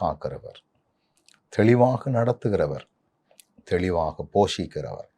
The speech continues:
குறைவில்லாமல் அவர் நடத்தக்கூடியவராக இருக்கிறார்.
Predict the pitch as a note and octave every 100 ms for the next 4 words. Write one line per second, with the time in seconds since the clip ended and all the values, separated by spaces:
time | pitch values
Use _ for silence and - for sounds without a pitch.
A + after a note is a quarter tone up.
0 | _ - G#3 A#3 A3+ G3 F#3 E3+ F3 E3+
1 | - A2 F#2+ F#2 G#2 - A2+ - F2+ E2
2 | D2+ C#2+ - D3 D#2 - - - - -